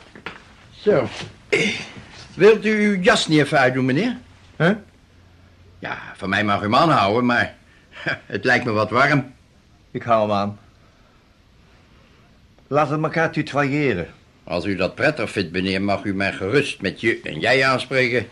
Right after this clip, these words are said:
Speaker 1: Zo. U, eh, u hebt mooi weer meegebracht, meneer.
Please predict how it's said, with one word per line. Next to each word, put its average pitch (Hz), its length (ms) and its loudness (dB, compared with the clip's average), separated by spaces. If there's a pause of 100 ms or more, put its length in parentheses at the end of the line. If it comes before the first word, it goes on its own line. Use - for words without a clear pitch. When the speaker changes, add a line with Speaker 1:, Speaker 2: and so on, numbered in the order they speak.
(1900)
Speaker 1:
Zo. 101 160 -2 (1160)
U, 120 280 -4
eh, 117 220 4 (1400)
u 151 180 6
hebt 170 200 4
mooi 202 380 8
weer 220 240 6
meegebracht, 160 520 4
meneer. 185 380 2